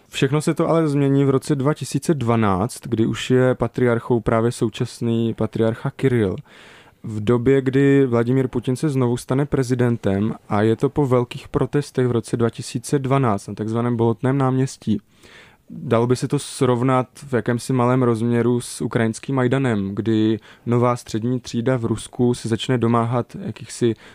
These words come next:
základních občanských svobod, demokratizace Ruska, protestuje proti různým jako nekalostem při volbách. A tehdy Putin, aby našel jakousi popularitu a,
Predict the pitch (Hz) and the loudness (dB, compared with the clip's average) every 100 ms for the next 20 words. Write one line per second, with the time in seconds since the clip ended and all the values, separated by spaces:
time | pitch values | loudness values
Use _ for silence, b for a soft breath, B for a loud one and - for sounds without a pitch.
0 | b 110 107 127 120 123 117 - 117 107 | b 0 0 0 -2 -4 -6 -8 -8 -8
1 | - 113 - 127 147 143 131 - 113 127 | -12 -14 -2 0 2 0 0 -4 -8 -6
2 | 131 127 127 120 117 127 123 - - 113 | -6 -8 -6 -8 -8 -6 -6 -4 -4 -2
3 | 131 - - - 113 - 117 - 120 117 | -2 -2 -4 -2 -2 0 -4 0 0 0
4 | 110 117 113 117 110 120 - b 117 143 | -2 -4 -4 -6 -8 -10 -12 b -2 2
5 | 131 123 131 120 - 120 110 135 156 147 | 0 2 0 0 0 2 2 4 2 0
6 | - - 110 107 107 110 - 135 135 135 | -6 -4 0 2 2 0 0 2 2 0
7 | 135 147 143 135 143 139 127 - 139 127 | -2 0 0 2 0 0 -2 0 2 2
8 | - 127 143 139 - 185 - - 117 - | 0 -2 -2 -2 -4 -10 -10 -4 -4 2
9 | 143 143 139 143 139 139 131 113 113 - | 2 2 0 0 0 0 0 -2 -2 -6